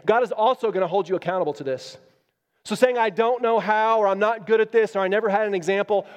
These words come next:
all of those things make it more difficult, and I get all of those things, and we wanna be with you in those things, but God is gonna hold you accountable to this. When Eve ate the fruit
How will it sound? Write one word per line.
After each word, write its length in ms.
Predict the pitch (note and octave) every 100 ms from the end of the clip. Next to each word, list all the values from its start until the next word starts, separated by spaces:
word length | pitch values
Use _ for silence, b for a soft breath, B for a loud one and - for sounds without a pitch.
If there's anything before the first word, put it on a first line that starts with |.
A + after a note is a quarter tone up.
| B
all 180 | G#3+ B3
of 100 | B3
those 200 | A#3+ A3
things 200 | A#3 F#3+
make 160 | G#3+ G#3+
it 80 |
more 140 | A3 G3
difficult, 420 | F3 F3 F3 E3+
and 120 | F3+
I 80 | F3
get 180 | D#3+ A#3
all 200 | G#3 F#3+
of 60 |
those 160 | F3 E3+
things, 200 | G3 D3+
and 100 | F3
we 60 | A3+
wanna 180 | A#3
be 140 | F3 F#3
with 180 | B3 A3
you 100 | F#3
in 60 |
those 180 | E3+ D#3
things, 240 | E3+ D#3+ B B B
but 140 | F#3+ F3+
God 280 | G#3 B3 F#3+
is 80 |
gonna 200 | D3+ G#3+
hold 260 | E3 G3+ F3
you 80 | G3
accountable 420 | - F3+ F3+ D#3
to 100 | -
this. 260 | C3+ B2 - - _ _ _ _ _ _ _ _ _ _ _ b b b -
When 180 | G3
Eve 320 | - A#3 C4+ A#3+
ate 200 | G#3 -
the 80 | F#3
fruit 360 | G3+ F#3 D3